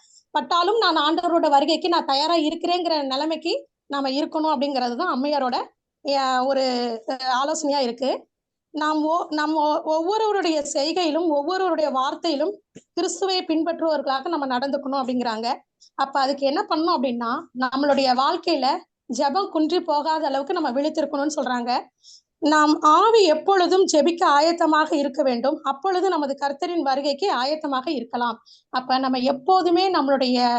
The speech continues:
ஜெபமும் இருக்கட்டும், நம்ம எந்த நேரத்துல சோர்ந்து போகாதபடி, நம்மளுடைய ஆவி நித்திரைக்குள்ளாகாதபடிக்கு நம்ம என்ன பண்ணணும் அப்படின்னா, விழித்திருந்து ஜெபிக்கணும்னு சொல்லி இன்றைய நாளிலும் நமக்கு அ-, அம்மையார் ஆலோசனை கொடுத்திருக்காங்க.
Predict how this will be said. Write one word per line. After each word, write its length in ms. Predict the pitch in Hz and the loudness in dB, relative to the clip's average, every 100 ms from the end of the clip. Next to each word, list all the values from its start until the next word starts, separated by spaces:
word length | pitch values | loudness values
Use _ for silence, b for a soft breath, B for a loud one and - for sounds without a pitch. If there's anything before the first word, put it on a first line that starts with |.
| 254 - | -2 -4
ஜெபமும் 460 | 311 269 330 359 | -2 0 2 2
இருக்கட்டும், 500 | 381 285 285 285 320 403 _ b b 285 | 0 -2 -6 -2 -4 -4 _ b b -6
நம்ம 260 | 277 285 | -4 -2
எந்த 300 | 262 285 339 | -2 0 0
நேரத்துல 340 | 370 330 320 349 | 0 -2 -2 -4
சோர்ந்து 440 | 349 311 320 339 | -2 0 0 0
போகாதபடி, 800 | 339 294 294 277 269 269 330 349 262 | -2 -4 -2 -2 -2 -2 -4 -6 -6
நம்மளுடைய 320 | 277 277 262 240 | -4 -2 0 0
ஆவி 400 | 285 349 359 370 - | 0 0 -2 -4 -4
நித்திரைக்குள்ளாகாதபடிக்கு 1200 | 285 349 349 330 294 285 285 277 247 277 277 403 415 b b - | -6 -4 -2 0 0 -2 -2 -2 -4 -6 -4 -6 -6 b b -8
நம்ம 180 | 277 269 | -4 -2
என்ன 140 | 269 | -2
பண்ணணும் 320 | 339 320 320 | -2 -2 0
அப்படின்னா, 320 | 302 247 247 302 | 0 -2 -4 -6
விழித்திருந்து 520 | 302 339 349 320 302 285 | -4 -4 0 -2 0 -2
ஜெபிக்கணும்னு 540 | 277 285 277 277 294 | -2 -4 -4 -6 -4
சொல்லி 280 | - 262 311 | -4 -4 -2
இன்றைய 300 | 311 269 262 | -2 0 0
நாளிலும் 320 | 254 254 339 | 0 -2 -2
நமக்கு 300 | 320 262 262 | -4 -4 -2
அ-, 160 | 254 247 b b - | -2 -2 b b -6
அம்மையார் 280 | 262 294 302 | -2 0 2
ஆலோசனை 400 | 262 277 285 285 | 2 2 0 0
கொடுத்திருக்காங்க. 580 | 277 269 262 254 247 | 0 -2 -2 -2 -2